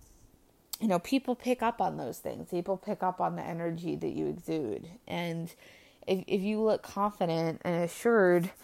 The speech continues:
you know, you're not, you're making yourself not a target for people that are trying to do harm to others and criminals and all those kind of things, because they, they're not looking for someone who's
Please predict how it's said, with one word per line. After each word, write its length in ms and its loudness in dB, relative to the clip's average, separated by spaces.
you 140 6
know, 100 8
you're 200 8
not, 260 8
you're 140 6
making 360 4
yourself 520 6
not 280 6
a 80 4
target 640 4
for 160 2
people 400 2
that 300 8
are 140 8
trying 420 2
to 420 6
do 180 10
harm 340 6
to 120 10
others 640 6
and 140 0
criminals 640 0
and 80 2
all 120 8
those 200 6
kind 180 0
of 100 -4
things, 300 2
because 280 0
they, 300 6
they're 200 2
not 180 2
looking 280 0
for 100 2
someone 400 0
who's 400 -4